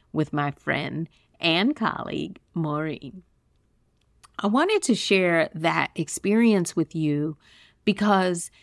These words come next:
it goes along with the topic of this episode, expanding your teaching. Retreats are one of the ways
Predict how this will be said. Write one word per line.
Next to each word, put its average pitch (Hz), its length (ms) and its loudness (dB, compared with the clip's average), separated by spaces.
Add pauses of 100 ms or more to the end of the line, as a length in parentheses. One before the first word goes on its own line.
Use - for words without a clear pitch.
(220)
it 214 140 0
goes 311 260 8
along 226 340 4
with 196 140 2
the 170 100 0
topic 196 460 -2
of 156 100 -2
this 151 300 -4
episode, - 600 -2 (420)
expanding 151 760 0
your 185 100 0
teaching. - 540 -2 (760)
Retreats 226 640 4
are - 300 6
one 185 340 2
of 220 120 2
the 185 100 2
ways 143 400 -2